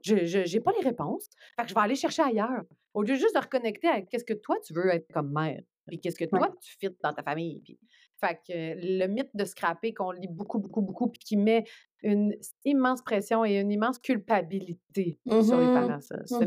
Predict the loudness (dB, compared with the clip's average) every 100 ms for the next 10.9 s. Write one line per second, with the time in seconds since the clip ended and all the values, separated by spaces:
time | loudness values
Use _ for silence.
0 | 4 2 2 0 -2 -6 -4 -4 -4 -8
1 | _ _ -20 -20 _ 2 4 4 4 2
2 | 2 2 2 4 2 2 4 4 4 4
3 | 4 6 4 2 2 2 0 -4 -2 0
4 | 0 2 2 6 4 4 0 2 2 0
5 | -10 _ _ _ _ _ _ _ _ _
6 | _ _ _ _ _ _ _ _ -6 -4
7 | -2 4 8 8 6 2 _ _ -6 -2
8 | 0 2 4 4 0 -2 -2 0 -2 -6
9 | -6 -2 -2 2 6 6 4 -6 _ _
10 | -6 -2 -2 0 -2 0 0 0 0